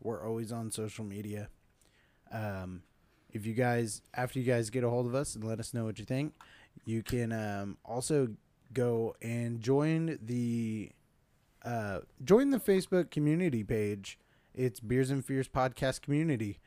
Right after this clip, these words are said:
Uh, you guys can go on there, talk with other listeners, post your opinion.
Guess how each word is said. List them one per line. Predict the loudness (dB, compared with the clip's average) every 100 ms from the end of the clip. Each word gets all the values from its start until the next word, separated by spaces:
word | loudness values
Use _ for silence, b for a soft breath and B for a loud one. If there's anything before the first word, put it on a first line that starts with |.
| b b b b b -8
Uh, | -2 0 -2
you | 0
guys | 4 4 4
can | 2 2 2 0
go | 0 0 2
on | 2
there, | 2 0 -2
talk | -4 -4 -2
with | -2
other | 0 2 2
listeners, | 2 0 0 -2 0 -2 -4 -12 b b b b
post | 0 2 2 2
your | 4
opinion. | 4 2 0 0 0 -2 -4